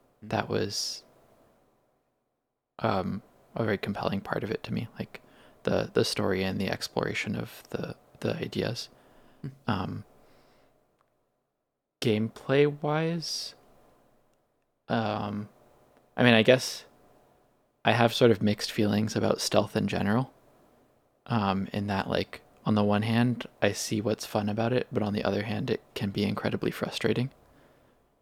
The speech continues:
Speaker 2: Uh, because, like, you make one mistake and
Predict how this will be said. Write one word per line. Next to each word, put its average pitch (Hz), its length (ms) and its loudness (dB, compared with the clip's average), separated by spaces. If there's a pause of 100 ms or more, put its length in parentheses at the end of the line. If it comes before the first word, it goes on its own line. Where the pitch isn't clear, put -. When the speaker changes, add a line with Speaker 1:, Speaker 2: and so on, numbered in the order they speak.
(480)
Speaker 2:
Uh, 101 140 0
because, 101 420 -2
like, 95 140 2 (200)
you 104 240 0
make 101 340 -2
one 170 300 2
mistake - 500 -2
and 107 420 -6